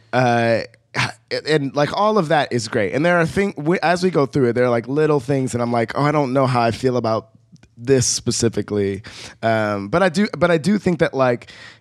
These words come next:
you know, like, it's not that we are looking at a white savior. Like, l-, like, I feel like we're just watching a character experience things. Like, even in those moments when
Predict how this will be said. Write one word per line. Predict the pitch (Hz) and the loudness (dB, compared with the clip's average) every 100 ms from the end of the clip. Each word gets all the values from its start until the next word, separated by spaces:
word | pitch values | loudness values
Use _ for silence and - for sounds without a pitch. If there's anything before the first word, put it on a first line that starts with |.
| - | -2
you | 156 | 0
know, | 135 117 | 4 4
like, | 120 117 135 | 2 0 -4
it's | 160 135 147 | -4 -4 0
not | 147 143 | 0 2
that | 135 | 2
we | 123 123 | 2 2
are | 117 | 2
looking | 117 123 131 123 | 0 -2 -4 -4
at | 117 120 | 0 2
a | 113 | 2
white | 110 101 95 | 0 -2 -4
savior. | - 117 107 92 87 82 - | -4 0 0 -2 -4 -4 -6
Like, | - 95 85 - _ _ _ _ | -8 -8 -8 -14 _ _ _ _
l-, | 143 120 _ | -20 -20 _
like, | 131 127 | 0 2
I | 135 | 0
feel | 156 156 | 0 -2
like | 135 | 0
we're | 135 | -2
just | 131 123 | -2 0
watching | 127 113 110 | 0 0 -2
a | 104 | -6
character | - - 113 104 107 104 | -4 -2 0 -2 -2 -4
experience | 92 - - 117 104 90 - | -4 -6 0 0 0 -4 -6
things. | 90 71 60 113 | -6 -8 -4 -2
Like, | 147 | 0
even | 151 151 | 0 2
in | 139 | 4
those | 127 113 | 2 2
moments | 123 117 117 - | 0 0 -2 -4
when | 123 117 113 113 | -2 -2 -2 -4